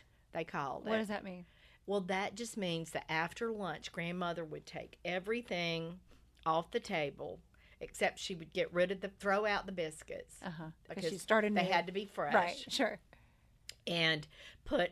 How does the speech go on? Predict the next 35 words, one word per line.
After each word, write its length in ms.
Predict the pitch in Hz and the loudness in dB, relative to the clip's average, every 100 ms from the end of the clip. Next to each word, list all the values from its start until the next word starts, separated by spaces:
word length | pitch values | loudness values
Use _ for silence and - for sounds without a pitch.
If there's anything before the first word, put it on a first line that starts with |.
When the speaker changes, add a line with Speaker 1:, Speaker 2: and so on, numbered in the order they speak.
| - | 4
Speaker 1:
everything 560 | 165 165 214 247 240 220 | 4 4 2 0 -2 -2
on 140 | 185 | -2
the 80 | 185 | -2
sideboard 840 | - 185 175 180 180 156 147 147 - | 0 4 4 2 0 -4 -2 -6 -6
and 200 | 156 151 | -8 -6
cover 460 | - 170 165 175 165 | -4 -2 -2 -2 -4
it. 160 | 160 - | -4 -4
And 140 | 190 | -2
I'm 180 | 208 359 | -2 0
talking, 540 | 262 196 196 160 151 - - | 2 2 2 -2 -4 -14 -6
I'm 100 | 180 | -2
not 140 | 320 240 | -2 0
talking 320 | 339 330 226 | 0 0 0
refrigeration. 840 | 190 202 180 151 151 147 - - - - - - | 0 0 0 -2 -4 -4 -8 -12 -12 -14 -12 -6
Speaker 2:
Yeah. 140 | 196 - | -6 -6
Speaker 1:
She 180 | - 220 | -8 -6
put 300 | 196 190 - | 2 0 2
the 100 | 170 | -4
chicken, 560 | 165 240 233 247 220 208 | 4 6 6 4 2 -2
the 80 | 190 | -2
green 340 | 185 247 269 | 0 0 4
beans, 540 | 247 208 202 190 190 | 4 6 4 2 -4
the 140 | - 165 | -6 -6
whatever 800 | 170 185 208 233 220 170 151 170 | -2 4 6 6 6 4 0 -4
Speaker 2:
Uh-huh. 200 | 190 185 | -4 0
Speaker 1:
on 200 | 180 220 | 0 0
the 80 | 233 | -2
sideboard 680 | - 196 175 170 151 160 165 | 2 4 2 0 -6 -6 -6
and 120 | 165 | -6
covered 320 | 190 170 180 | -2 -4 -4
it 80 | - | -8
with 140 | 170 | -10
a 20 | 175 | -12
tea 220 | 180 151 | -12 -10
towel. 400 | 151 - - | -10 -12 -12